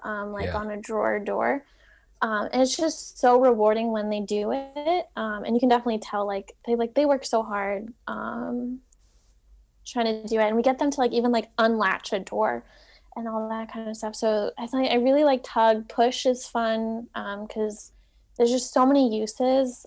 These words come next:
Speaker 1: Um, in the professional training that I do, we get them to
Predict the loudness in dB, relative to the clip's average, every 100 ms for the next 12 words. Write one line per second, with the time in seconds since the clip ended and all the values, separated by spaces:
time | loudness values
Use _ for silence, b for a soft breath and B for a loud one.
0 | _ -14 -10 -10 -10 _ 0 2 4 2
1 | 0 -2 -2 0 -2 0 -4 -4 -6 -6
2 | -6 -2 0 4 4 4 2 2 2 2
3 | -2 -2 -2 2 0